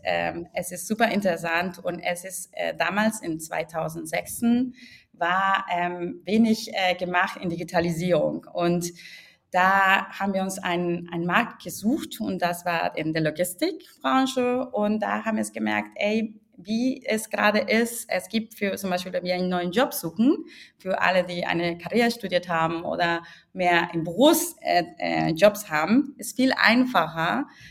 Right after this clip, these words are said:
einen neuen Job zu suchen, die, die du wirklich liebst, ne? Und, äh, die Transparenz ist da. Du, du find-, damals hatten wir Xing, äh, LinkedIn, ne? Immer noch. Aber was passiert mit,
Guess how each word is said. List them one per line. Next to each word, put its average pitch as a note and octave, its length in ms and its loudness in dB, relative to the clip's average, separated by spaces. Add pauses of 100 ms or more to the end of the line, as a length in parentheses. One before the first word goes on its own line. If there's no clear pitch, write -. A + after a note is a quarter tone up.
(140)
einen G3 200 -2
neuen G3 220 0
Job A#3 200 0
zu A#3+ 140 -4
suchen, G#3+ 260 4
die, G3+ 140 0
die F#3+ 180 -8
du G3+ 180 -6
wirklich - 360 -6
liebst, G#3 400 2
ne? G#3 400 0
Und, F#3 160 -2
äh, - 200 -2
die E3+ 160 -8
Transparenz F#3+ 560 -2
ist - 280 -4
da. E3+ 340 2
Du, - 120 -16 (200)
du E3+ 80 -20
find-, - 300 -14 (240)
damals - 320 -4
hatten D#3+ 180 -8
wir - 140 -4
Xing, G#3 640 4 (340)
äh, D#3+ 540 2
LinkedIn, G#3+ 760 6
ne? G3 260 -2
Immer F3 160 0
noch. F3 400 2 (600)
Aber G3+ 280 4
was G#3+ 200 2
passiert G3+ 460 2
mit, G3 340 -2